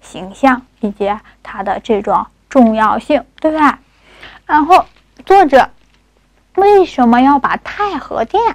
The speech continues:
作为重点儿呢？因为太和殿是前朝以至于整个故宫的重点建筑物，并且是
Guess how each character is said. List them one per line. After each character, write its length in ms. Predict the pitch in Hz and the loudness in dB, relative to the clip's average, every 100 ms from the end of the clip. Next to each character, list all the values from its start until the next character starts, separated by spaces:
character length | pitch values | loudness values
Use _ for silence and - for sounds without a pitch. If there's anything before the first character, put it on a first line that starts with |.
| _ _ | _ _
作 180 | 247 | -2
为 160 | - 208 | -2 -4
重 240 | 254 277 | 2 4
点 120 | 240 - | 4 2
儿 160 | - | -2
呢？ 180 | 220 311 - _ _ _ _ _ _ _ _ _ _ _ _ - - - _ | 0 0 -4 _ _ _ _ _ _ _ _ _ _ _ _ -20 -20 -20 _
因 140 | 285 285 | 2 6
为 240 | 277 285 | 6 6
太 240 | - 294 | 2 -2
和 180 | 254 240 | 0 0
殿 380 | 262 285 269 254 | 2 2 4 2
是 220 | - 254 233 226 - _ | 0 -2 0 -2 -8 _
前 300 | - 240 254 508 | -10 -6 -4 -4
朝 380 | - 240 220 226 _ _ _ _ - | -2 0 2 0 _ _ _ _ -6
以 100 | 302 | 0
至 140 | 381 | 0
于 180 | 381 381 | 0 0
整 240 | 349 247 | 2 4
个 120 | 294 | 4
故 180 | 320 381 | 4 4
宫 200 | 349 370 | 6 4
的 140 | 381 349 | 0 -2
重 260 | 415 427 359 | -2 -4 0
点 220 | 247 214 | 2 2
建 220 | 240 226 | 0 0
筑 120 | 233 | 0
物， 240 | 226 226 - _ _ _ _ - | 2 2 0 _ _ _ _ 0
并 240 | 269 254 | 4 4
且 340 | 247 226 202 214 - _ | 4 0 0 -4 -14 _
是 360 | - 254 240 | -6 0 0